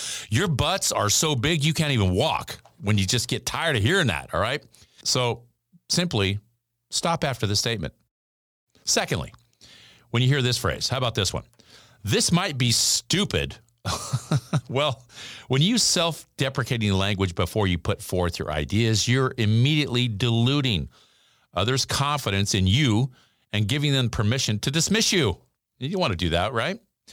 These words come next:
So some people start with, "This might not be a good idea.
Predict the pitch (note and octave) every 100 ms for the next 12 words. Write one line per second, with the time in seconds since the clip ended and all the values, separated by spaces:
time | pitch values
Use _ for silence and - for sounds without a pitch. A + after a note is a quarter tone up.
0 | - - - - D#3+ D3+ - G3+ A3 C4+
1 | C#3+ - D3+ C3+ B2 A#2+ A#2+ - A#2+ A#2
2 | F#3 A#3 A3 F#3+ F3+ C3+ D3 C#3 G#2 A2
3 | C3+ A2 F2+ G2+ E2+ C2